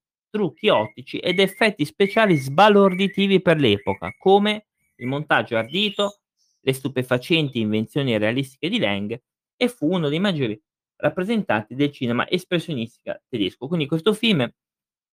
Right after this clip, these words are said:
è stato fatto con grandissimi mezzi, tantissimi mezzi,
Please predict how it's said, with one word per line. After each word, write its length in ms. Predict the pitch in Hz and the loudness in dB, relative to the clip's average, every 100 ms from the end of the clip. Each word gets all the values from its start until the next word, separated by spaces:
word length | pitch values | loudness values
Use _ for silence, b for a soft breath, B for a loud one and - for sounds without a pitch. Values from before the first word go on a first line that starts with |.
| _ | _
è 80 | - | -20
stato 280 | 135 180 175 | -4 -2 0
fatto 280 | 208 202 151 | -2 -2 -2
con 200 | 143 139 | -4 -2
grandissimi 800 | 156 175 175 233 202 - 165 151 | 0 0 0 -2 -4 -4 -2 0
mezzi, 420 | 139 104 110 - | 0 0 -2 -6
tantissimi 600 | 156 160 208 196 202 220 | -4 -4 -4 -6 -4 -2
mezzi, 440 | 233 233 208 226 | 0 -2 -4 -10